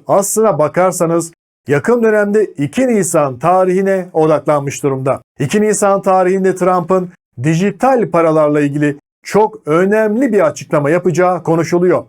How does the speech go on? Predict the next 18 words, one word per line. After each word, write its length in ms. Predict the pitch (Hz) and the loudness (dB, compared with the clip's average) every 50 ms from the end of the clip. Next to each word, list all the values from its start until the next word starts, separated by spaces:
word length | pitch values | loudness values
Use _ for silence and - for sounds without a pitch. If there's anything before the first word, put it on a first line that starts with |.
| _ _ - | _ _ -4
İki 280 | 143 147 - 240 277 277 | -4 -2 0 0 0 0
Nisan 440 | 254 233 202 - 202 202 208 202 | 0 0 0 0 0 0 0 0
tarihi 420 | 175 190 185 185 185 185 185 185 185 | -2 -2 0 0 0 0 0 2 0
aslında 600 | 180 180 175 - - 180 175 170 180 170 160 165 - - | 0 0 -2 -2 -2 -2 0 0 0 0 -2 -4 -8 -4
özel 640 | 151 156 170 170 151 - 202 196 180 170 156 143 139 | 0 0 0 0 0 0 0 0 0 0 -2 -2 -4
bir 120 | 139 123 | -6 -4
tarih. 400 | - 143 135 131 131 131 123 127 _ _ _ _ - | -2 -2 0 0 -2 -4 -6 -8 _ _ _ _ -2
Doların 480 | 160 165 170 170 170 180 185 175 151 165 | 0 2 2 2 2 0 0 -2 -2 -2
piyasaya 420 | 156 175 202 196 196 190 185 180 | 0 0 0 0 0 0 0 0
çıktığı 400 | 175 - 180 156 165 175 175 170 | 0 -2 -4 -2 0 0 0 0
tarih 400 | 170 175 165 165 165 170 175 160 165 - _ _ _ _ - | 2 0 2 2 2 0 0 -2 -4 -10 _ _ _ _ -4
iki 280 | 139 147 - - 269 233 | -4 -2 0 0 0 2
Nisan 500 | 220 208 190 - 214 202 196 202 170 - - - | 2 0 0 0 0 0 0 0 -2 -8 -8 -4
bin 260 | 139 175 202 208 185 | -2 0 0 2 2
yedi 220 | 165 165 170 185 | 2 2 0 0
yüz 280 | 214 196 190 170 143 - | 0 0 -2 -2 -2 0
doksan 420 | 160 180 180 180 - - 180 165 | 0 0 0 -2 -2 -2 -2 -2
iki 260 | 151 127 - 143 113 | -2 -2 -2 -4 -4